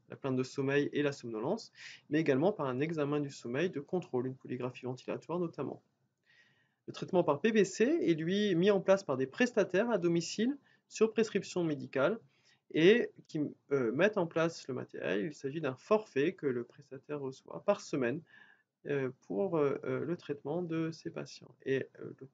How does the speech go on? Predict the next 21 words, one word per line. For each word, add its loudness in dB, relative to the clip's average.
taux 2
d'observance 0
détermine -6
le -4
niveau 2
de -6
remboursement, -4
euh, -12
chez, -4
euh, -10
ces -16
prestataires. -20
Mais -2
le 0
patient -4
n'a -2
pas 4
de 0
frais -4
à 2
avancer -4